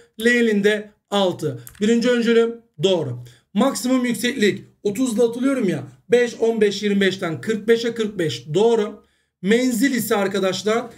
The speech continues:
yatay hız çarpı zamandan K ve L'nin uçuş süreleri aynı ama zamanları, yatay hızları farklı olduğundan menzilleri farklıdır. L daha uzağa gider.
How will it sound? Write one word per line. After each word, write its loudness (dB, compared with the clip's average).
yatay 0
hız -4
çarpı -2
zamandan -2
K 2
ve 2
L'nin -2
uçuş -2
süreleri -2
aynı -2
ama -2
zamanları, 0
yatay -2
hızları 0
farklı -4
olduğundan -2
menzilleri 0
farklıdır. 0
L 0
daha 2
uzağa 2
gider. 0